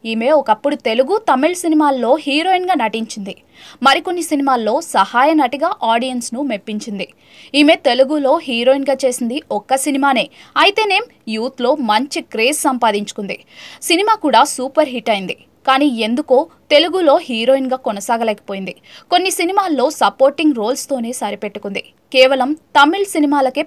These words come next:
పరిమితమైంది. మరి ఈ తార ఎవరో గుర్తుపట్టారా? కొంచెం కష్టంగా ఉంది కదా? అయితే సమాధానం మేమే చెబుతాంలేండి. ఈమె మరెవరో కాదు, టెన్త్ క్లాస్ సినిమా హీరోయిన్ శరణ్య.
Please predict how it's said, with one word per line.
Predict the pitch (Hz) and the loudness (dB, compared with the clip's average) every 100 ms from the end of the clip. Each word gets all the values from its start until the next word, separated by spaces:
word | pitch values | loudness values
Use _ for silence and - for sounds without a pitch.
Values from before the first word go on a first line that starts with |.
| 226 | -2
పరిమితమైంది. | 208 220 208 208 190 - _ - - | -4 -6 -8 -8 -8 -12 _ -20 -4
మరి | 294 359 349 | 0 2 2
ఈ | |
తార | 302 254 320 | 2 4 4
ఎవరో | 311 214 262 | 4 2 2
గుర్తుపట్టారా? | 302 240 - 294 311 311 285 381 - _ _ - | 2 -2 -6 -4 -2 2 4 2 -2 _ _ -12
కొంచెం | 190 226 330 320 311 | -10 -6 -2 0 2
కష్టంగా | 294 349 359 359 | 0 0 2 2
ఉంది | 339 | 2
కదా? | 320 285 370 - _ - | 2 2 2 -2 _ -2
అయితే | 330 - 427 | 0 0 -2
సమాధానం | 294 240 285 302 269 403 | 0 2 2 4 2 0
మేమే | 277 220 254 302 | -2 0 0 2
చెబుతాంలేండి. | 285 - 277 269 247 196 165 _ _ - - | 0 2 2 2 -2 -2 -8 _ _ -20 -2
ఈమె | 349 302 359 339 | 2 4 4 2
మరెవరో | 220 208 254 | 2 4 4
కాదు, | 311 262 202 - _ _ _ - | 4 4 2 -2 _ _ _ 2
టెన్త్ | 330 403 427 | 4 2 0
క్లాస్ | 339 320 - | 2 2 0
సినిమా | 240 254 269 262 | -2 0 0 0
హీరోయిన్ | 233 226 247 - - | -4 -2 -4 -4 0
శరణ్య. | 202 220 233 | 0 0 -2